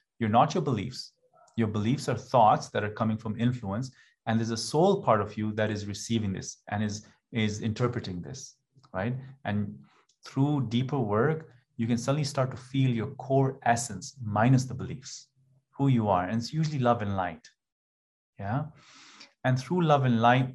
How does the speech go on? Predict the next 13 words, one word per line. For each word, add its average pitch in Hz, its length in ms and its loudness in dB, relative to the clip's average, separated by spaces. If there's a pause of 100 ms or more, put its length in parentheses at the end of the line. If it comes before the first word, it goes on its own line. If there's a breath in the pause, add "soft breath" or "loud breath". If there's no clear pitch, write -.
then, 104 420 -2
and 107 120 -4
if 104 120 -8
you 107 60 -8
can 104 160 -6
practice 131 480 2
staying 147 500 2
in 110 80 4
that 92 220 -4
in 95 80 -6
a 95 60 -6
sustained 117 640 0
way, 90 320 -6